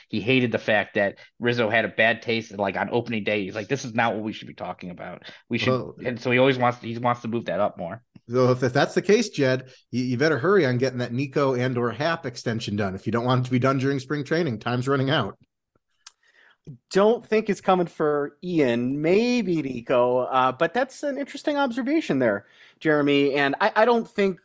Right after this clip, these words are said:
Speaker 3: long-term it's gonna pose any problems. There's no question in my mind Anthony's gonna be very active and very visible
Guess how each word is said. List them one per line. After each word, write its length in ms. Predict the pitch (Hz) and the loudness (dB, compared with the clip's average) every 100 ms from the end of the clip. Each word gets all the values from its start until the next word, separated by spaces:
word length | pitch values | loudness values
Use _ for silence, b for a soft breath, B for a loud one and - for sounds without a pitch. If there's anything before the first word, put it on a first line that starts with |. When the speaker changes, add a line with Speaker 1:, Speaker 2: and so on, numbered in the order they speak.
| - | -12
Speaker 3:
long-term 720 | 147 156 196 226 - 214 208 | -2 0 0 -2 -2 0 0
it's 100 | - | -4
gonna 200 | 208 190 | -4 -4
pose 360 | - 196 202 | 0 0 2
any 140 | 196 190 | 0 -2
problems. 440 | - 175 185 185 | 0 2 2 0
There's 200 | 156 143 | -4 -4
no 180 | 160 180 | 2 2
question 380 | - 160 - 139 | 4 0 0 -6
in 60 | |
my 140 | 127 139 | -2 0
mind 280 | 131 127 123 | 0 0 -2
Anthony's 380 | 127 135 127 | -4 -6 -6
gonna 200 | 123 131 | -2 -2
be 380 | 123 123 120 117 b b b | 0 0 0 -2 b b b
very 420 | 113 143 185 180 160 | 0 6 8 8 8
active 360 | 139 - 120 | 4 0 -6
and 120 | 123 | -4
very 220 | 120 143 131 | 2 2 2
visible 500 | 135 120 123 117 | 0 0 -2 -2